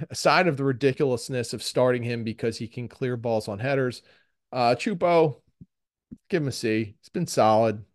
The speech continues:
Not bad, not great. Uh, <laughs> I really don't understand Tuchel's fascination with him at this point in his career, but, uh, Choupo,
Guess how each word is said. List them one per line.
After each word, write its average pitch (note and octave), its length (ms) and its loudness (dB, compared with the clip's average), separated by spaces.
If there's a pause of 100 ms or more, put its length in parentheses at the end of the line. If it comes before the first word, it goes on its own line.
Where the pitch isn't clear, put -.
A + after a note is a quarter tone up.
(560)
Not E3+ 260 2
bad, C3+ 420 6
not B2 260 -4
great. A#2 460 0 (680)
Uh, G#2 520 0 (120)
<laughs> - 160 -20
I - 840 -10
really G#3 320 6
don't E3 200 4
understand C#3 480 -2
Tuchel's C3+ 320 -4
fascination A#2 680 -2
with G#2 120 -6
him A2 120 -8
at F#2+ 80 -8
this A2+ 160 -8
point A2 240 -12
in - 20 -18
his F#2+ 140 -16
career, D#3 360 0
but, C#3+ 440 2 (420)
uh, A#2 180 0
Choupo, D#3 640 0